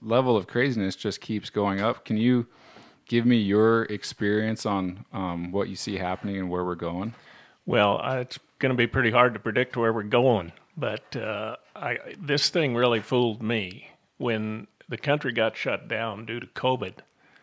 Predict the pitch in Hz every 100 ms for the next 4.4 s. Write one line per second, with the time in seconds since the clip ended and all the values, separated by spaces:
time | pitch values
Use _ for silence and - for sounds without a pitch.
0 | _ _ _ 113 131 120 113 - 113 113
1 | 107 104 104 104 113 131 117 95 101 -
2 | _ _ _ _ _ 110 113 117 120 104
3 | - - 113 107 98 98 98 - 107 87
4 | - 117 - -